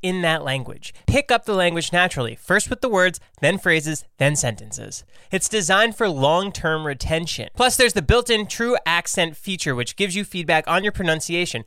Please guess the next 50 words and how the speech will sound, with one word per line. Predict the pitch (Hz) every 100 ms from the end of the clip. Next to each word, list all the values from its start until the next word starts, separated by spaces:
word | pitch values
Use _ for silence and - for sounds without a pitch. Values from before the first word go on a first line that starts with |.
| - _
like | 208
having | 214 247 262
a | 233
personal | - 214 - 214
trainer, | - 160 151 151 -
but | 339
for | 392
your | 349
accent. | 330 302 - 107 - -
So | - 165
don't | 135 247 247
put | 226
off | 202 190
learning | 170 185 175
that | 160 156
language. | 143 143 139
There's | 143 135
no | 240
better | 240 220
time | 196 175
than | 156
right | 156 147
now | 139
to | 131
get | 127 -
started. | 127 117
For | 104
a | 120
very | 110 151 247
limited | 269 269 247
time, | 202 139 113
Lightweight's | 139 240 240 240 -
podcast | - 208 202 185 139
listeners | 185 196 160 139
can | -
get | 147 143
Rosetta | 147 143 196
Stone's | 202 214 190
lifetime | 143 185 269 - 220 156
membership | 131 127 135 - - -
for | -
fifty | - - 294 - 269
percent | - 214 208 196
off. | 143 107 - - - -
Visit | 180 196
rosettastone | 151 151 165 247 - - 214 208
dot | 160 165
com | - 175 165
slash | - 151 147
today. | - 147 135 113